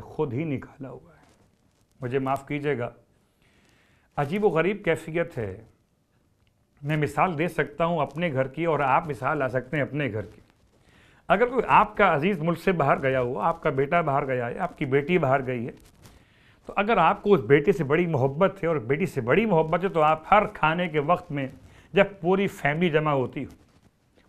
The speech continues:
उसे याद करते हैं। तो क्या कभी इमाम को ऐसे याद किया?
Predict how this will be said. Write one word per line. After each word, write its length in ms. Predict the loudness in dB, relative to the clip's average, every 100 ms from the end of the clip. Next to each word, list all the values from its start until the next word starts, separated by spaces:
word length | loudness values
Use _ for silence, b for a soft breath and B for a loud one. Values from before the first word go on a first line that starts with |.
| -10
उसे 200 | -4 0
याद 220 | 0 -2
करते 300 | -6 -8 -18
हैं। 80 | -20 _ _ _ _ _ _ _ _ _ _ _ b b b b b b b b b
तो 80 | -14
क्या 220 | -4 -2
कभी 300 | -2 -2 -2
इमाम 300 | -2 -2 -2
को 120 | -2
ऐसे 200 | -2 -2
याद 220 | -4 -4 -8
किया? 200 | -16